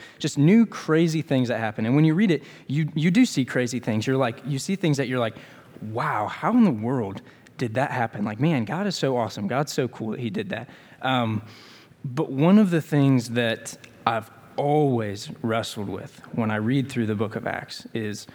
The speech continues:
why does my life not look like this? And why does the life of the people around me and our communities, why doesn't our life look more like this book? And I, I, I just, I think that that's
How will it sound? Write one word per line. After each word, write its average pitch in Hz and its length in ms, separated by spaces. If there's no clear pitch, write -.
why 117 260
does 170 220
my 117 200
life 110 360
not 107 240
look 117 200
like 104 200
this? - 420
And 135 140
why 117 140
does 139 140
the 123 100
life 220 420
of 190 300
the 117 100
people 143 540
around 139 400
me 151 320
and 123 100
our 113 100
communities, 139 800
why 127 300
doesn't 123 520
our 113 160
life 107 360
look 123 240
more 110 160
like 101 200
this - 140
book? - 340
And 110 540
I, 110 180
I, 113 220
I 113 120
just, 110 360
I 110 60
think 120 240
that 117 160
that's 120 400